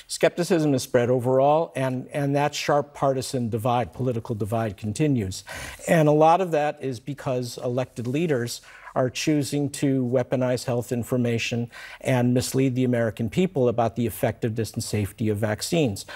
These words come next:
Um, this started around twenty twenty-one, uh, from the C pac conference in Dallas. If you remember, the language was, "First they're gonna vaccinate you, then they're gonna take away your guns and your Bibles." And as ridiculous as that sounds to us,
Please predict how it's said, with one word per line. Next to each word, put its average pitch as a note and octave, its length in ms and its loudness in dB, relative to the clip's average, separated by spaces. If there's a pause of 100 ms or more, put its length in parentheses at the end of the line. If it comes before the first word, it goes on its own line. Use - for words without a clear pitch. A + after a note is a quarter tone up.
(240)
Um, A#2 140 4
this C#3+ 200 4
started C#3 560 4
around A2+ 340 -6
twenty B2 300 -2
twenty-one, A#2 680 -2 (320)
uh, G#2+ 220 -2 (100)
from B2+ 180 0
the A2+ 80 -2
C G3+ 180 0
pac A#2+ 280 0
conference A#2 420 -4
in A#2+ 100 0
Dallas. B2 480 0
If A2+ 160 -6
you A#2 80 -2
remember, B2 440 2
the A2 100 -2
language A#2+ 420 -2
was, A#2 200 -2 (260)
"First D3+ 260 2
they're C#3 120 2
gonna B2+ 180 2
vaccinate B2 640 0
you, B2 60 0
then A#2+ 160 2
they're A#2 100 0
gonna A2 160 0
take A2+ 220 -4
away A#2 140 2
your G#2+ 120 -2
guns G#2+ 300 -2
and A2 80 0
your G#2 100 -2
Bibles." G#2 560 -2
And A#2 140 2
as G#2+ 160 -4 (260)
ridiculous C3 580 4
as B2+ 120 2
that A#2+ 200 0
sounds C3+ 340 2
to B2 160 0
us, A2 200 -4